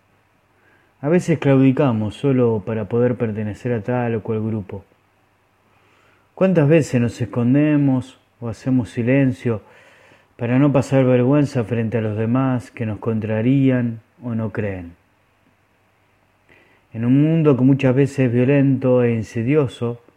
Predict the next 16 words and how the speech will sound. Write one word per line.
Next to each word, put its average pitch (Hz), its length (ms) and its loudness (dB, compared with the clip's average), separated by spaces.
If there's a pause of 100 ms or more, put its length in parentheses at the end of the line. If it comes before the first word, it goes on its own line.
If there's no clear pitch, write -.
(1200)
danos 143 260 2
la 131 120 4
gracia, 135 340 0
Jesús, 143 500 -4 (920)
de 117 120 -6
ser 127 220 -2
como 117 220 -2
vos, - 340 -10 (1080)
obedientes 127 600 0
al 123 160 0
Padre 147 380 0
en 139 80 2
nuestra 131 300 -2
misión, 185 600 -2 (920)
siendo 127 380 0
valientes 120 880 2